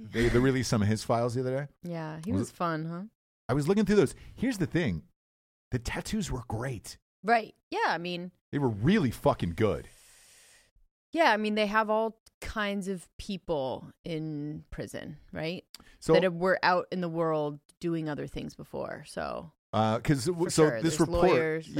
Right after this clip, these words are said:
Speaker 1: yeah. Wha-, the, one of the, this report on Aaron Hernandez just said, um, you know, while he was in there, they said he was an awful inmate and that he had been written up twelve or fifteen times. And two of them, he got put in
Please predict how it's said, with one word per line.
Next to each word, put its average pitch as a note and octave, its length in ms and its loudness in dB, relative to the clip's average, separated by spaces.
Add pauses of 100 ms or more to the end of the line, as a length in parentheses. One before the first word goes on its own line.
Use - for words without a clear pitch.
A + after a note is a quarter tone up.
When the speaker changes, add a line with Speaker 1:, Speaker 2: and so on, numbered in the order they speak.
(100)
Speaker 1:
yeah. F2+ 360 4
Wha-, C3+ 180 2
the, D#3 140 -4
one D#3+ 160 2
of E3 60 0
the, D#3 60 2
this C#3+ 240 -4
report C3+ 340 2
on G#2+ 120 2
Aaron A2 220 0
Hernandez G#2 480 0
just E2+ 180 -10
said, E2+ 300 -2
um, D#2+ 460 -4 (520)
you G#2+ 100 -2
know, G2+ 220 -2 (320)
while C#3 280 2
he D3 120 0
was B2 140 0
in A#2+ 200 -4
there, A2 160 2
they G2+ 100 0
said G2+ 140 -6
he G#2+ 60 -2
was G2 180 -2
an F#2 140 -2
awful F#2+ 420 -2
inmate D2 400 -8 (520)
and F2+ 140 -2
that F2 140 -4
he G#2+ 120 -4
had F2+ 120 -4
been F2 180 -2
written F#2 300 -2
up E2+ 320 -6
twelve G2 380 -2
or F#2+ 60 -6
fifteen F#2 460 -6
times. D2+ 480 -6 (440)
And F#2+ 140 -4
two D#3+ 240 6
of B2+ 120 0
them, G2+ 180 0
he G2+ 60 0
got G2 180 0
put G#2+ 200 0
in F#2 280 -2